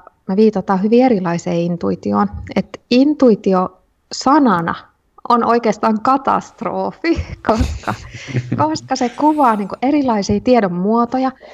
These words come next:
erilaisia prosesseja ja erilaisia lopputuloksia.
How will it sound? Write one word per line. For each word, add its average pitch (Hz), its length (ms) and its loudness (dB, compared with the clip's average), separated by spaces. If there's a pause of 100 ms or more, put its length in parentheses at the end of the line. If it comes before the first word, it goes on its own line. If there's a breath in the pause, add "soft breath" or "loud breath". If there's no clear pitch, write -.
(240 loud breath)
erilaisia 208 720 2
prosesseja 214 680 -2 (100)
ja 175 160 -4
erilaisia 185 640 2
lopputuloksia. 185 1000 -2